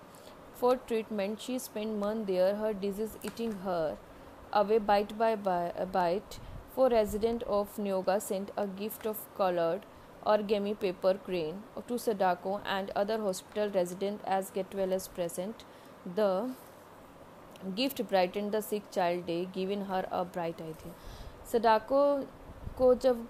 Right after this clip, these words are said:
घर से रेड क्रॉस हॉस्पिटल में रखा गया, वहाँ पे उसने कई मंथ स्पेंड करे, लेकिन वो डिजीज़ ऐसी थी, उसको अंदर ही अंदर खाती जा रही थी।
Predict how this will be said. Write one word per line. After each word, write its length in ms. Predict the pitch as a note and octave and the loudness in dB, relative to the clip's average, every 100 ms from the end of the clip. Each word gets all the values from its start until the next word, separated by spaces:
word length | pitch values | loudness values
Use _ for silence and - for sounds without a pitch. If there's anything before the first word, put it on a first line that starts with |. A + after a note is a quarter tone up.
| - G#3+ | -10 -2
घर 220 | A#3 G#3+ | 2 2
से 280 | - B3+ B3+ | 4 6 6
रेड 220 | A3 G#3+ | 4 0
क्रॉस 320 | A#3+ B3+ B3 | 0 0 2
हॉस्पिटल 420 | G#3 - A3 G#3+ | -2 -2 -2 -2
में 160 | A3 G#3+ | 0 0
रखा 360 | F#3+ - G#3+ | 0 -2 -2
गया, 180 | G#3+ G3 | 0 0
वहाँ 160 | G#3 G#3 | 0 -2
पे 100 | A3+ | 0
उसने 280 | A3+ A#3+ A#3 | -2 -2 -4
कई 220 | A3+ A3+ | -2 -2
मंथ 220 | A3+ A#3+ | -2 -4
स्पेंड 640 | A#3 - - - G#3+ A3 | -6 -10 -12 -4 -2 -2
करे, 280 | G#3+ G3+ G3+ | -2 -2 0
लेकिन 320 | G#3 G#3+ B3 | 0 -2 -2
वो 100 | A#3+ | -2
डिजीज़ 420 | B3 A3 G#3 A3+ - | -2 -2 -2 -4 -2
ऐसी 360 | F2 F3 A3+ | -4 -2 -4
थी, 320 | A3+ G3 G#3+ B3+ - - - A#3+ | -6 -8 -8 -8 -14 -18 -12 -10
उसको 240 | - B3+ | -4 0
अंदर 320 | A#3+ A3+ A#3 | 0 2 0
ही 60 | A#3+ | 0
अंदर 240 | A3+ A#3+ | 0 -2
खाती 440 | - A3 G3+ A#3 A#3+ | -2 -4 -4 -4 -2
जा 220 | G#3+ F3+ | 0 0
रही 140 | F3+ | -2
थी। 340 | F3 F#3+ G3+ | -6 -6 -6